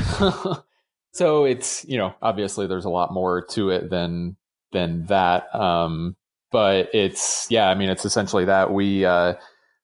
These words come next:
we've got a handful of different locations that we do trips to across mostly the Western U S. Um, and we get some really cool folks to come along and ride with us and, um,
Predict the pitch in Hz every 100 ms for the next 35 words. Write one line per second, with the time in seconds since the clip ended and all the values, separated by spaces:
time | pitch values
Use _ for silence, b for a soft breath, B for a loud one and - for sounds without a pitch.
0 | _ 117 120 117 104 113 107 101 110 104
1 | 110 101 101 104 110 107 - 107 113 113
2 | 101 101 98 98 104 - - 113 110 110
3 | 104 95 95 - - 113 107 101 113 101
4 | 95 98 - 98 95 92 113 - - -
5 | 110 95 95 90 92 - 98 95 92 92
6 | 92 95 95 95 90 95 - - 98 90
7 | 92 92 98 98 95 - 98 95 - 98
8 | 98 - 104 104 95 90 90 104 113 95
9 | 87 85 85 98 107 117 - - - -
10 | 90 92 92 92 92 b b b b _
11 | 98 95 95 95 98